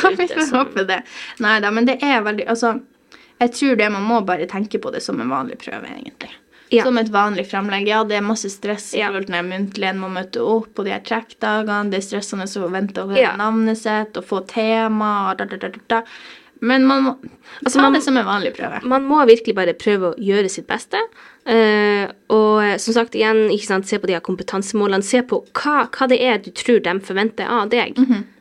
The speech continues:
Speaker 1: Og så gjør du ditt beste, og så er det snart ferdig.
Speaker 2: Ja, og så vil jeg også si at, eh, vi sier det her, du må prøve å slappe av, og du må ikke være så stresset. Det er ikke sånn det blir å gå dårlig hvis du er stresset heller.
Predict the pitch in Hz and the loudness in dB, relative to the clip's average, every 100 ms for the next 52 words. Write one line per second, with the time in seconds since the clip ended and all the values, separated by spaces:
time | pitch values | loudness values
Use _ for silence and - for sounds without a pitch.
0 | - 233 285 277 294 226 196 - - - | -4 0 2 2 2 4 4 2 -4 -2
1 | 370 370 - _ _ _ _ - 233 269 | -2 -2 -4 _ _ _ _ 0 4 4
2 | 247 214 196 - 110 - - - _ 233 | 4 4 0 0 -6 -8 -16 -20 _ -4
3 | - - - 277 311 311 311 294 285 240 | -4 -6 -2 0 0 -2 0 0 0 -2
4 | 233 - 214 202 196 - _ - - _ | -2 -4 -4 -4 -6 -14 _ -20 -20 _
5 | 240 233 226 214 214 208 208 208 220 202 | -2 2 2 2 0 0 -4 -4 -4 -4
6 | 202 202 196 202 - 233 226 226 226 220 | -6 -8 -10 -14 -4 0 2 2 0 -2
7 | 208 202 202 196 202 - 226 233 226 - | -4 -6 -8 -8 -10 -6 -6 -4 -8 -10
8 | - - 302 320 359 277 214 247 180 185 | -20 -6 0 4 6 6 6 6 4 2
9 | 190 202 214 135 - 160 - 196 - 180 | 0 0 2 0 -4 -8 -8 -10 -10 -12
10 | 170 | -12